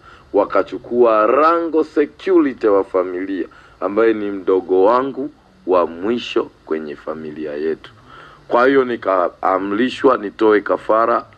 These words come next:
watu wanne kwa wakati mmoja. Hapo nilikuwa nimeshaua watu wengi. Na ni-, ndipo mimi nilianza kuumia kwamba kumbe shetani hana huruma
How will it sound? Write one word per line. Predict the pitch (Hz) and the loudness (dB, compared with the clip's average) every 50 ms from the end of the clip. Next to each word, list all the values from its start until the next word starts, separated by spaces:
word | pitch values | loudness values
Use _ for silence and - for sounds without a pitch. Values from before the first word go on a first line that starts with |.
| _ _ _ - | _ _ _ -4
watu | - 98 101 104 98 - - 101 98 98 90 - _ _ | 0 0 2 0 0 -4 -6 -8 -8 -8 -8 -10 _ _
wanne | - 92 90 90 101 110 117 117 117 110 92 73 - _ _ - - - _ - | 0 0 0 0 0 -2 -2 -2 0 -2 -2 -4 -8 _ _ -20 -20 -20 _ -4
kwa | - 95 92 | -2 0 0
wakati | 90 87 - - 98 90 - - - 90 | 0 0 -2 -2 -4 -4 -4 -6 -14 -14
mmoja. | 82 82 82 85 90 90 85 82 80 78 - - _ _ _ _ - - - - - _ - | -14 -14 -16 -14 -14 -12 -14 -14 -14 -16 -18 -18 _ _ _ _ -20 -20 -20 -20 -20 _ -10
Hapo | - - 120 139 135 - - 127 123 | -6 -2 -2 -2 -2 0 0 0 0
nilikuwa | 120 113 104 104 101 - 127 123 117 | 0 -2 -6 -8 -6 -2 0 0 0
nimeshaua | 113 107 104 107 110 107 101 - 98 95 98 98 95 90 | 0 -4 -6 -4 -4 -4 -4 -4 -4 -4 -4 -2 -2 -4
watu | 85 90 90 87 - 82 82 80 | -4 -6 -8 -10 -12 -12 -10 -10
wengi. | 82 82 80 82 78 - - - - - - - - - - - - - - | -10 -10 -10 -12 -16 -18 -16 -16 -16 -16 -14 -14 -14 -16 -16 -16 -16 -12 -6
Na | 101 104 98 95 92 90 - - - - - - - - | -2 0 0 0 -2 -4 -10 -16 -20 -20 -20 -20 -18 -16
ni-, | 104 95 - - - - - | -16 -16 -16 -18 -18 -16 -14
ndipo | 123 107 113 135 139 - - 131 120 | -8 -2 0 0 2 2 2 2 2
mimi | 120 123 127 131 123 120 113 107 | 2 2 0 0 0 0 -2 -2
nilianza | 104 101 98 92 85 98 107 113 120 120 113 104 110 101 | -4 -4 -6 -4 0 2 2 2 2 2 0 0 0 -2
kuumia | - - - 98 98 95 98 104 120 131 131 127 117 104 - - - - - - - - - - - - | -2 -2 -2 -2 -2 -2 -2 -2 -2 0 2 2 2 0 -2 -6 -18 -20 -20 -20 -20 -20 -20 -20 -20 -8
kwamba | - - 117 117 110 107 101 - | -2 0 0 0 0 0 -2 -4
kumbe | - - - 139 147 147 131 131 120 | -2 0 2 2 2 2 2 0 -2
shetani | 110 - - 107 104 - - 135 127 120 113 107 98 90 | -2 -4 -6 -6 -4 -2 0 0 0 0 -2 -2 -4 -4
hana | 90 101 104 104 98 95 87 71 - - - | -2 -2 -2 0 -2 -2 -4 -6 -10 -12 -8
huruma | 87 90 87 92 95 92 87 78 | -6 -4 -4 -4 -4 -6 -6 -10